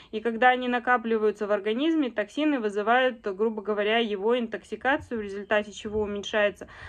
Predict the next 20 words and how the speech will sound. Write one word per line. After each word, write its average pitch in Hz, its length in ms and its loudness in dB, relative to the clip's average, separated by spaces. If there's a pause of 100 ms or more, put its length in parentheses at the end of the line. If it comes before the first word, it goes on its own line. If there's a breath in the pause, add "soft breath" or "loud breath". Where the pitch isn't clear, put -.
(160 loud breath)
возможности 214 600 -2
просто 285 540 2
адаптации 240 640 2
к 214 80 -8
саморегуляции. 214 1000 0 (440 loud breath)
И, - 40 -4
ну, 294 300 6
это 269 240 0
и 285 60 2
так 226 320 0
ю-, 214 180 0
ежу 240 340 -2
понятно. 160 520 -8
В - 40 -18
случае 320 380 0
хронической 294 720 2
интоксикации 226 800 0
симптомы 254 640 0 (300 loud breath)
мгновенно, 285 1000 4 (140)
ам, 208 880 0